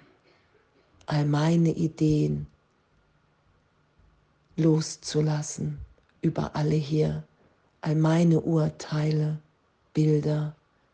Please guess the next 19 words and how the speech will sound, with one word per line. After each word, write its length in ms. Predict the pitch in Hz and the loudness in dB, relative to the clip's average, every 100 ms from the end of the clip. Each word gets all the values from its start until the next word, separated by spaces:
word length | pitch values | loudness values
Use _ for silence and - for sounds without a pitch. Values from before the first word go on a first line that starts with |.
| _ _ _ _ _ _ _ _ _ _ _ _ _ _ _ _ _ _ _ _ _ _ - | _ _ _ _ _ _ _ _ _ _ _ _ _ _ _ _ _ _ _ _ _ _ -4
weil 220 | 160 156 | -2 0
Gott 460 | 170 170 170 - - | 2 2 0 -6 -6
im 400 | - 180 180 170 - | 2 4 4 4 0
All, 300 | 160 170 165 | 0 0 0
in 320 | 190 180 170 | 2 2 2
allem, 500 | - 160 170 160 165 - | 0 0 2 2 0 0
in 340 | 175 180 - | 2 2 2
allen 440 | 156 - 156 151 156 | 0 0 -2 -4 -4
wirkt. 540 | 156 160 - - - _ _ _ _ _ _ _ _ _ _ _ _ _ _ _ | -6 -6 -12 -20 -20 _ _ _ _ _ _ _ _ _ _ _ _ _ _ _
Das 120 | - | -16
ist 80 | - | -2
ja 120 | 175 | 0
auch 60 | 151 | 2
damit 360 | - 165 160 - | 2 2 0 0
gemeint, 520 | 156 156 165 175 165 | 0 2 2 0 -2
es 160 | 151 | -8
gibt 320 | - 160 - - | -10 -10 -10 -16
keinen 360 | - 156 151 | -8 -6 -4
Raum 640 | 147 151 170 190 185 147 | -4 -2 0 2 2 0